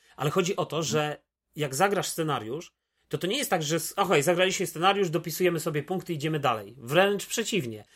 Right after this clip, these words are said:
Speaker 1: Masz całą sekwencję przed bitwą, całą sekwencję po, po scenariuszu, po danej misji, tak, którą rozegrałeś. I w wyniku tego scenariusza tak, na przykład, jeżeli zginie ci gość w trakcie, jest out of action, nie? W trakcie, w trakcie bitwy,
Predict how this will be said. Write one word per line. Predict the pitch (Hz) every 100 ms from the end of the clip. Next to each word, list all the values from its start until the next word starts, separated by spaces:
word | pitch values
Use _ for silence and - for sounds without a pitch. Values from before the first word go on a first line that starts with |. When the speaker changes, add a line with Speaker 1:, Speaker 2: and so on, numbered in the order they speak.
| -
Speaker 1:
Masz | 143
całą | - 220 202
sekwencję | 185 - 170 151 147
przed | - 160 127
bitwą, | 135 - 165 180
całą | 185 185
sekwencję | 180 156 165 156 151
po, | 175 160 - -
po | 165
scenariuszu, | - 139 127 120 107 160
po | 170
danej | 156 139 131
misji, | 123 - 151 180
tak, | 135 147
którą | 143 135 135
rozegrałeś. | 127 120 110 117 160 - - -
I | 165
w | 127
wyniku | 131 180 196 202
tego | 175
scenariusza | 170 170 165 165
tak, | 143 -
na | 139
przykład, | - 190 98 - _ _ _
jeżeli | 147 147 165 208
zginie | 147 151 226 190
ci | 160
gość | 147 113 - -
w |
trakcie, | - 160 - 160
jest | 175 175
out | 180 185
of | 165
action, | 147 - 117
nie? | 139
W | 147
trakcie, | 160 - - 156 151 147
w | -
trakcie | 160 - 147
bitwy, | 143 - 127